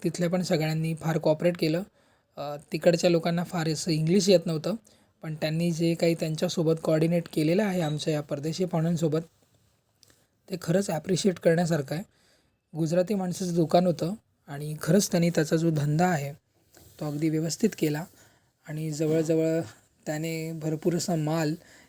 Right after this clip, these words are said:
या परदेशी पाहुण्यांना विकलेला आहे. यांनी आधीच करन्सी एक्सचेंज करून आणली होती, कारण केनियामध्ये डॉलर्स चालतात,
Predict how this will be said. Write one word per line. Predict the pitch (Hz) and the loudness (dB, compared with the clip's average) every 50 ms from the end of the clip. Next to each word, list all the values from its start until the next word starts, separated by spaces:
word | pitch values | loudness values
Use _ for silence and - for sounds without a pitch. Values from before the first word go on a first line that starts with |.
| _ _ - | _ _ -8
या | 165 156 147 147 143 | -6 -6 -4 -6 -6
परदेशी | 139 - 156 147 143 160 160 - - 185 | -4 -4 -4 -2 0 0 -2 -2 -4 -4
पाहुण्यांना | - 160 156 151 156 160 160 | -2 -2 0 0 0 0 0
विकलेला | 160 151 147 143 - 156 165 165 147 | 0 -2 -2 0 2 2 4 2 2
आहे. | 127 131 - _ _ _ _ _ _ _ _ _ _ _ _ _ _ _ _ _ _ _ 175 | -2 -8 -12 _ _ _ _ _ _ _ _ _ _ _ _ _ _ _ _ _ _ _ -8
यांनी | 160 151 147 151 156 | -6 -4 -4 -4 -4
आधीच | 156 151 147 131 160 165 | -4 -4 -2 -4 -4 -4
करन्सी | - - 160 156 156 160 165 - - 170 | -2 0 0 2 2 0 0 0 0 0
एक्सचेंज | 156 - - - - 185 185 - | 0 0 -2 -2 -2 -2 -2 0
करून | - 175 160 156 | 0 2 2 2
आणली | 160 151 147 143 160 | 0 0 0 2 2
होती, | 160 135 - 147 165 233 - _ _ _ _ _ _ _ _ _ _ _ _ | 0 0 -2 -6 -8 -8 -12 _ _ _ _ _ _ _ _ _ _ _ _
कारण | 156 151 147 147 151 151 | -10 -8 -8 -8 -6 -4
केनियामध्ये | - 165 156 156 156 156 160 160 156 156 | -2 0 0 0 0 0 0 0 2 2
डॉलर्स | 151 143 143 156 175 - - - | 2 2 2 2 0 -2 -6 -4
चालतात, | - 156 139 135 135 143 | -2 0 0 0 0 -4